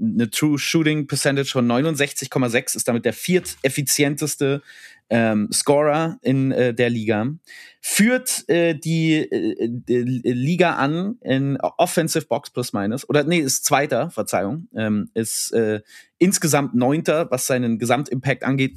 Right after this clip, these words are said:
Impact-Metriken für die, äh, Euroleague immer noch ein bisschen schwer zu finden. Ich würde mir wünschen, dass da in den nächsten Jahren vielleicht sowas, b-, bisschen was passiert. Egal, ähm, er ist der, ähm, äh, äh,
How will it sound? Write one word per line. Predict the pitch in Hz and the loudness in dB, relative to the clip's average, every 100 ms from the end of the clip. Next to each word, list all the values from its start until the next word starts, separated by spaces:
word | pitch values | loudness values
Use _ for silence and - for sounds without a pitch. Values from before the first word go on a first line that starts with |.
| - | 0
Impact-Metriken | 175 196 170 - 151 143 135 135 | 2 4 2 0 -2 -2 -4 -2
für | 131 | -2
die, | 123 120 - | 0 0 0
äh, | 107 | -2
Euroleague | 127 156 151 139 - | 0 0 0 -4 -4
immer | 135 135 | 0 0
noch | 143 | 0
ein | 147 | -2
bisschen | 147 143 | -4 -4
schwer | - - | -4 -6
zu | - | -6
finden. | 143 147 151 160 - _ | -6 -4 -4 -6 -10 _
Ich | - | -16
würde | - | -12
mir | 113 117 | -10 -6
wünschen, | 127 135 123 | -4 -2 -4
dass | - - | -6 -6
da | - 131 - - - - | -10 -12 -14 -12 -12 -14
in | - 80 | -10 -6
den | 101 | -2
nächsten | 110 - 80 | -2 -4 -4
Jahren | 76 - | -6 -6
vielleicht | - - - | -6 -6 -4
sowas, | - 131 - | -4 -4 -2
b-, | 107 123 | 0 0
bisschen | 143 147 131 | 0 -2 -2
was | - | -2
passiert. | 156 - 208 - - - - | 0 0 0 -2 -8 -10 0
Egal, | 165 185 202 220 - | 2 4 2 2 2
ähm, | 165 165 151 - _ - - | 2 2 -2 -6 _ -14 -2
er | 165 180 | 0 2
ist | 220 - - - _ - | 2 0 -4 -10 _ -12
der, | 139 160 156 156 151 | 0 2 4 2 2
ähm, | 147 143 135 123 117 _ | 2 2 2 0 -2 _
äh, | 92 80 110 110 117 - 113 _ - - - | -6 -2 -2 -4 -6 -8 -10 _ -18 -18 -4
äh, | 120 | 0